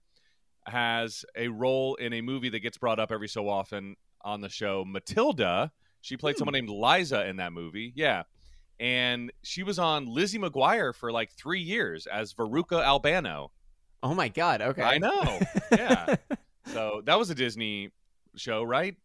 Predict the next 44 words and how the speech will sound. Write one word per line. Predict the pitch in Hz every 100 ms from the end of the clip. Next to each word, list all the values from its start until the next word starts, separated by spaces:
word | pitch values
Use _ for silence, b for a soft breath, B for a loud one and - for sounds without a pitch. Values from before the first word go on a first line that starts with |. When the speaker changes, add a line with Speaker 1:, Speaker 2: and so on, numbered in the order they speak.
| _ _ _ -
Speaker 1:
Or | 107
was | 110
that | 117 113
when | 113
Speaker 2:
Lizzie? | 135 151 285
Speaker 1:
Nickelodeon? | 202 92
Speaker 2:
Yeah, | 233 135 -
Speaker 1:
Yeah. | 120
Speaker 2:
that | 202
was | 214
Speaker 1:
Okay. | 139
Speaker 2:
Disney. | 113 113
Speaker 1:
That | 107 110
was | 110
Disney. | 98 117 98 76
All | 82
right. | 92 95 85 _ -
Uh, | 131 131 131
so | 180
here's | 190 226
some | 196
other | 190 170
trivia | 175 151
and | 135
tidbits | 151 135 131
from | 143 131
the | 131
episode. | 127 127 127 120
Jeff, | 104 170 175
it | 160
was | 139
Jeff | 127 196
Garland's | 196 180 165 135
directorial | 147 147 - 175 170 143
debut. | 151 143 117 180 247 90 -
This | 147 143
was | 113
the | 113
first | - 185 180 -
thing | 180 131 117
he | 113 -
ever | 135 147 147 147
Speaker 2:
Oh, | 202
Speaker 1:
directed, | 359 147 113 101 92